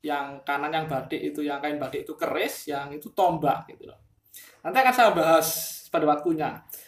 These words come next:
Dan untuk berikutnya, kemungkinan minggu, hari Minggu saya akan coba bahas keris ini yang di dalam kain batik ini. Dan saya la-, yakin sebagian besar teman-teman di sini tuh belum pernah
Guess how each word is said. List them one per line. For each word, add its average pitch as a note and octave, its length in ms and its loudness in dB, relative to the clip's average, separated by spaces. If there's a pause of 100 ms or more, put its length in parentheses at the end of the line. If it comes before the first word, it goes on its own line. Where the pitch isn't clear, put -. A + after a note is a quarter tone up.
(140)
Dan E3+ 180 2
untuk G#3 160 6
berikutnya, F3 640 2
kemungkinan G3+ 400 0
minggu, E3+ 560 0
hari F3+ 240 2
Minggu E3+ 560 -2
saya E3 320 0
akan D#3+ 480 0 (560)
coba - 320 6
bahas D3 720 -2
keris F#3 320 2 (480)
ini D3 320 -6
yang C#3+ 160 -10
di - 0 -
dalam C#3+ 800 -4 (640)
kain E3+ 160 0
batik D#3+ 240 2
ini. C#3+ 320 -2
Dan F3 240 4
saya F3+ 400 6
la-, F3+ 240 4
yakin D#3+ 640 0 (560)
sebagian F3 720 4
besar G#3 480 6
teman-teman F#3+ 480 -2
di D#3+ 80 0
sini D#3+ 400 0
tuh B3 240 -4
belum G3 560 6
pernah G#3 400 2